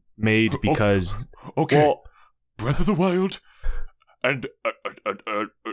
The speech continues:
Speaker 2: Shadow of the Colossus, the Sonic <laughs> combined.
Speaker 1: They also knew that, like,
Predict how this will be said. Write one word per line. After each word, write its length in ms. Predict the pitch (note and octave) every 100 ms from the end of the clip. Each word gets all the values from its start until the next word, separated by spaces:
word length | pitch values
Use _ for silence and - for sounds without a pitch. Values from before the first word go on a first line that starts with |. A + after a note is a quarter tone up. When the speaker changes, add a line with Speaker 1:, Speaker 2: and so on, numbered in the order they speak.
| _
Speaker 2:
Shadow 440 | - - C#3+ F3+ F#3+
of 60 |
the 60 | F#3
Colossus, 540 | - F3+ F#3+ - D3+
the 80 | D#3
Sonic 420 | - F#3+ E3 - - - - - - - _ _ _ _
<laughs> 960 | _ _ - - - - - _ _
combined. 540 | - F#3+ A3+ B3 B3 C#3+ - _ - _ _ _ _ _ _ _ _ _ - _ -
Speaker 1:
They 140 | C#3
also 400 | F3 F#3 E3+ E3
knew 380 | B2+ A2+ A#2+ C3+
that, 220 | B2+ A2
like, 400 | G2+ G2 F#2 -